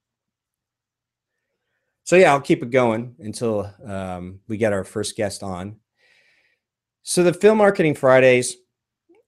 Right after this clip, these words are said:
there's so many different topics. There's so many different levels of marketing, because essentially what marketing is, is, like, a communication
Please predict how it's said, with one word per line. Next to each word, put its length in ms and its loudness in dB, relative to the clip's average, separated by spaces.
there's 200 0
so 120 0
many 120 2
different 300 -2
topics. 420 -8
There's 160 -10
so 140 -4
many 200 -2
different 380 -8
levels 440 -10
of 100 -16
marketing, 680 -12
because 260 -8
essentially 400 -4
what 140 -4
marketing 500 -6
is, 360 -12
is, 300 -12
like, 120 -14
a 60 -16
communication 1080 -8